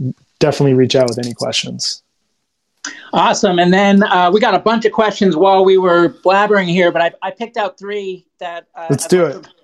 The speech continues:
Speaker 2: run through quickly. So one is, what wouldn't you guys invest in, you, within this clim-, broader climate tech umbrella?
Speaker 1: That's a good question. Um, I think there are a lot of, there, there are a lot of companies that I've been really inspired by that don't quite fit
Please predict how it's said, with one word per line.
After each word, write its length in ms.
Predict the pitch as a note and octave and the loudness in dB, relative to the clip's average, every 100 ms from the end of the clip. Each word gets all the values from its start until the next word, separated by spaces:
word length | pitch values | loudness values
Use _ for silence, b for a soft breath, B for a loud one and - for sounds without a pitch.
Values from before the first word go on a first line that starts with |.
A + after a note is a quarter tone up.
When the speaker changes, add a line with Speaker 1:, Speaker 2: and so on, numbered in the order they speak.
| _ _ _ | _ _ _
Speaker 2:
run 220 | F3 F#3+ | -8 -8
through 180 | F#3+ F3 | -6 -8
quickly. 340 | - G#3+ G3 | -6 -8 -8
So 160 | D#3 F#3 | -10 -10
one 300 | F3 G#3+ A#3 | -8 -8 -10
is, 300 | G3+ G3+ D3+ | -12 -12 -12
what 260 | D#3+ B3 F3+ | -14 -14 -10
wouldn't 340 | G3+ G#3+ G3+ | -10 -10 -14
you 80 | E3+ | -14
guys 300 | D#3 D3 C#3 | -14 -16 -20
invest 360 | C#3 C3 - | _ -20 -20
in, 80 | C3 _ _ _ _ | _ _ _ _ _
you, 180 | G#3 E3+ | -18 -16
within 320 | F#3+ F3 F#3 | -14 -16 -16
this 120 | E3+ - | -18 -18
clim-, 300 | - D#3+ D#3+ | -14 -14 -12
broader 260 | E3+ D#3+ D3+ | -8 -8 -8
climate 320 | - D#3 C#3 | -18 -20 -18
tech 220 | - D3+ | -18 -18
umbrella? 380 | C#3+ C#3 C3+ A#2+ _ _ _ | -16 -16 -16 -16 _ _ _
Speaker 1:
That's 1040 | - F3+ - - - - - _ - _ _ _ _ _ _ _ _ _ _ _ _ _ - D3+ | -8 -8 -8 -20 -20 -20 -20 _ -20 _ _ _ _ _ _ _ _ _ _ _ _ _ -10 -2
a 60 | F#3 | 0
good 140 | F3 | 0
question. 520 | D3+ C#3 - A#2+ A2+ - _ - | -2 -4 -6 -12 -16 -20 _ -2
Um, 520 | F3+ F3 E3 E3 D#3+ _ _ _ _ _ | 2 2 0 -4 -10 _ _ _ _ _
I 100 | F#3 | -6
think 400 | F3+ - A#3 A#3+ | -6 -4 -6 -8
there 240 | F#3 F3 G3+ | -10 -2 0
are 40 | |
a 40 | G#3+ | 2
lot 200 | G3+ A#3+ | 0 -2
of, 160 | G3+ | -4
there, 340 | G3 G#3+ G#3 G3+ | -2 0 -2 -4
there 140 | F#3+ | -6
are 20 | |
a 40 | F#3 | -2
lot 120 | F#3 | -2
of 120 | G#3 | -4
companies 360 | - F3 F3 E3 | -8 -10 -10 -8
that 120 | E3 | -6
I've 80 | D3+ | -6
been 100 | D3+ | -10
really 200 | D#3+ D#3+ | -12 -14
inspired 520 | C#3 - C3+ C3+ C#3 | -14 -10 -8 -6 -4
by 220 | D3+ D#3+ | -2 -2
that 180 | D#3+ - | -4 -8
don't 260 | D#3 D#3 - | -8 -10 -12
quite 380 | - D3 D3 | -6 -6 -6
fit 360 | - - C#3 C#3 | -8 -4 -4 -4